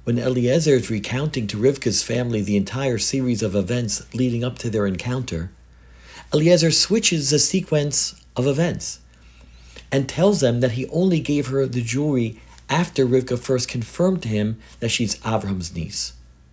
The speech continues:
Rashi explains that the reason why Eliezer did this is because otherwise they'd never believe his story, wondering,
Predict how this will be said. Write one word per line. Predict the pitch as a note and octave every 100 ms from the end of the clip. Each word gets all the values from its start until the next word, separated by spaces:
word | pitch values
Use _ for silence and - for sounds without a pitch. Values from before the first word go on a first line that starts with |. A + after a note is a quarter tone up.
| _ - - - - - - - -
Rashi | G#2 C#3 D#3+
explains | C3 - - C#3+ D#3
that | A#2 -
the |
reason | G2 C#3 D3 A2+
why | G#2+ G#2+
Eliezer | G#2+ A2+ A#2+ A#2+ G#2+
did | F#2+ D#3
this | G#2 F#2+ - - - - -
is | C#3+
because | C3 C3 C#3 A#2 D3+
otherwise | F3+ D3 C3 C#3 C#3 - - -
they'd | F3+ D#3+
never | D3 D3+
believe | C3+ D3+ C#3+
his | C#3
story, | - F#3+ F#3 - - - - -
wondering, | A#2+ C3+ B2 B2 A2+